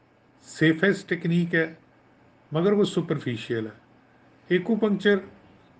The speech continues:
डीप जाती है और हील भी बेटर करती है, मगर रिजल्ट्स इनके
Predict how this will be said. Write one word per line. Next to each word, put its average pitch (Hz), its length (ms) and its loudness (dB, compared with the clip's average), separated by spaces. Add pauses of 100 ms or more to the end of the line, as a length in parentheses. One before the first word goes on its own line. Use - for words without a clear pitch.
(240)
डीप 156 420 -2
जाती 165 460 2
है 165 140 2
और 151 180 2
हील 135 380 0
भी 160 140 0
बेटर 127 640 -2
करती 113 460 -8
है, 107 100 -10 (520)
मगर 156 240 2
रिजल्ट्स 143 560 2
इनके 151 400 -2